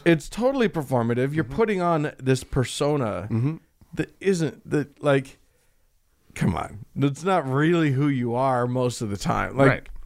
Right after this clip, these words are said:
Speaker 1: and, and a lot, you know, a lot of times it's backwards drag. It's, like, gay guys putting on a straight persona or, anywho.
Speaker 2: <laughs>
Speaker 1: It's like, it's, but,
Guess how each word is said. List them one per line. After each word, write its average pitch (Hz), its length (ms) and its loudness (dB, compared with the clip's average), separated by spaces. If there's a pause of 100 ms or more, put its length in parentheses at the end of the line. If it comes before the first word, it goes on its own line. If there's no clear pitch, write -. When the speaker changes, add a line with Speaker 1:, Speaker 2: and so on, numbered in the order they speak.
(140)
Speaker 1:
and, 165 160 0
and 196 260 0
a 175 60 2
lot, 175 280 2
you 165 80 2
know, 113 160 -2
a 123 40 -2
lot 131 220 2
of 127 60 -4
times 101 300 -4
it's - 200 -10 (200)
backwards 117 600 -2
drag. 95 340 0
It's, 95 180 -8
like, 87 300 -6 (720)
gay 123 200 2
guys 107 520 0 (400)
putting 110 260 4
on 95 100 0
a 92 60 -2
straight 117 440 2
persona 101 680 0
or, 82 400 -6 (720)
anywho. 156 600 2
Speaker 2:
<laughs> - 60 -6 (680)
Speaker 1:
It's - 160 2
like, 269 260 2
it's, 208 260 0
but, 202 380 0